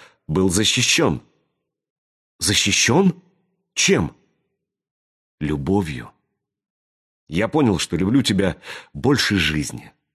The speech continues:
что готов принять все, даже жалкую участь раба, только бы никогда с тобой не расставаться. Я хотел одного:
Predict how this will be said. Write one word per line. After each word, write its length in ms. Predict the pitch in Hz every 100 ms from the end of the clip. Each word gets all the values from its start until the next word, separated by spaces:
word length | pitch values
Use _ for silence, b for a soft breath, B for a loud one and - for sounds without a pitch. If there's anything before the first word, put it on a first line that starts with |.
| _ _ _ _ _ _
что 200 | - 98
готов 380 | 90 98 113 -
принять 380 | 92 101 107 -
все, 400 | - 123 117 - B B B
даже 300 | 85 135 120
жалкую 520 | 101 135 123 123 143 -
участь 380 | 131 127 113 -
раба, 500 | 113 123 120 78 - b b b _
только 280 | 160 147 107
бы 100 | 98
никогда 360 | 87 82 80
с 80 | 101
тобой 260 | 78 71 90
не 100 | 82
расставаться. 720 | 76 - 69 64 - - - _ _ _ _ _ _ _ _ _
Я 200 | 95 135
хотел 320 | 113 92 147
одного: 520 | 120 95 110 95 67